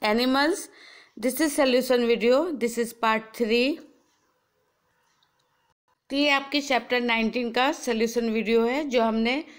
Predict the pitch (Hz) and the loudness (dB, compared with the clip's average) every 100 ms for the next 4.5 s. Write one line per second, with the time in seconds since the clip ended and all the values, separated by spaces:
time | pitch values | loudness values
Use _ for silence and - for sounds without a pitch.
0 | - - - 240 220 214 247 220 233 220 | -20 -20 -6 -2 0 0 -2 0 -2 -2
1 | 226 226 226 208 233 220 220 214 190 214 | -4 -2 -4 -2 -2 -2 -4 -4 -4 -6
2 | - 226 226 226 240 247 233 214 214 208 | -8 -8 -8 -2 0 2 0 -2 -2 -4
3 | 208 214 202 202 277 294 220 - 185 170 | -2 -2 -2 -2 -2 -4 -8 -8 -6 -6
4 | 165 165 - - | -8 -14 -20 -20